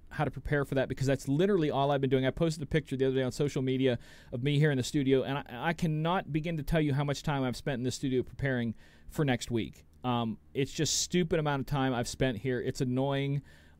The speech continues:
Um, when I'm done with this show tonight, I'll be back to working on stuff. So it, it's,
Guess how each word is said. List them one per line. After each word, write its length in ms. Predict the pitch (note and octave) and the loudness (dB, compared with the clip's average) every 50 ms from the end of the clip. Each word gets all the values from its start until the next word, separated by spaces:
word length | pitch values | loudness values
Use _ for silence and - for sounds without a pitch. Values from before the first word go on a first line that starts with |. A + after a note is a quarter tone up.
| - - | -6 -2
Um, 460 | B2+ B2 A#2+ A#2 A2+ A2+ A2 G#2+ G#2+ - - - - - - - - - - - - - - - - _ - - - - - E3+ F3+ - - - - - - - - C3+ - - - - - - - - - - | 0 2 2 2 0 0 -2 -4 -6 -8 -18 -20 -20 -20 -20 -20 -20 -20 -20 -20 -20 -20 -20 -20 -20 _ -20 -20 -20 -20 -20 -20 -18 -18 -20 -20 -20 -20 -20 -16 -16 -18 -18 -18 -20 -20 -20 -20 -20 -20 -10 -2
when 160 | D#3+ E3 D#3+ | 2 4 4
I'm 140 | D#3+ D#3 D3 | 4 6 6
done 180 | E3+ F3 F3 E3+ | 6 6 6 4
with 140 | E3 - | 2 4
this 180 | - F3 E3+ - | 4 4 4 4
show 240 | - - F3 E3 E3+ | 4 4 6 4 6
tonight, 320 | - F3+ D#3+ D3+ D#3+ D#3 - - | 4 4 4 4 4 2 0 0
I'll 140 | C#3 C#3 C3+ | 2 4 4
be 100 | C#3+ C#3+ | 4 4
back 280 | A#2+ D3 C3 C3 - | 6 4 4 4 2
to 100 | - D3 | 0 0
working 320 | C3+ C3+ C3 - D3 B2+ A#2+ | 2 2 2 2 0 -2 -2
on 160 | A2 G2+ G2+ | -2 -4 -6
stuff. 340 | - - A#2 F2+ D#2 - - - - - - - - - | -4 -4 -4 -4 -4 -8 -14 -20 -20 -20 -20 -20 -20 -14
So 420 | - - C3+ A#2+ A#2 A2+ G#2+ G2 - - | -2 2 2 4 4 2 -2 -6 -10 -6
it, 200 | G#2 B2+ B2 - - | -4 -4 -4 -2 -2
it's, 480 | C3 B2 G#2+ - - - - - - | -2 -2 -2 -2 -2 -2 -2 -4 -8